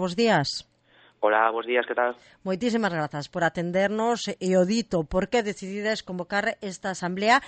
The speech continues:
Speaker 1: que ademais entendo é aberta non só aos estudantes, senón a todas pe-, esas persoas que queiran, pois, coñecer un poquinho máis cales son os problemas que vos afectan e cal é o motivo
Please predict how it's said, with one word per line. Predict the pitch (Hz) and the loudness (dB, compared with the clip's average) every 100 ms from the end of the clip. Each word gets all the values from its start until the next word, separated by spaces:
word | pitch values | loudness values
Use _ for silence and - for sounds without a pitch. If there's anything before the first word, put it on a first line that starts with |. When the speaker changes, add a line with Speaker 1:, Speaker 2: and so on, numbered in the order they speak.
| - - | -6 -6
Speaker 1:
que | 208 | 0
ademais | 180 185 214 226 | 2 2 0 -2
entendo | 208 214 220 233 240 - | -4 -2 2 2 2 0
é | 208 214 226 170 | 0 0 0 2
aberta | 165 208 240 202 - 165 | 2 6 4 4 0 0
non | 180 180 | 2 0
só | - 190 175 | 2 4 4
aos | 165 | 2
estudantes, | 160 - 165 233 214 170 | -4 -4 2 2 2 0
senón | 165 165 165 - - - | 0 -4 -6 -12 -20 -2
a | 180 175 | 0 2
todas | 202 196 - | 4 4 4
pe-, | - 190 | -2 -4
esas | 170 180 | -2 -6
persoas | - 185 202 196 | -4 0 2 2
que | - 175 | 2 0
queiran, | 196 220 226 | 2 2 0
pois, | 175 160 | -6 -6
coñecer | 185 170 196 233 | -4 -4 0 0
un | 175 | 0
poquinho | 175 185 185 | -4 -4 -2
máis | 190 202 - - - | 0 -2 -6 -20 -2
cales | 202 190 - | 0 2 0
son | 208 | -4
os | - | -4
problemas | 95 98 98 - | -2 0 -2 -4
que | 101 | -6
vos | 190 | -6
afectan | 202 214 - 233 240 - | -6 -4 0 0 0 -4
e | 180 - | 0 6
cal | 233 | 6
é | 196 | 6
o | 175 | 2
motivo | 175 196 214 | 0 0 2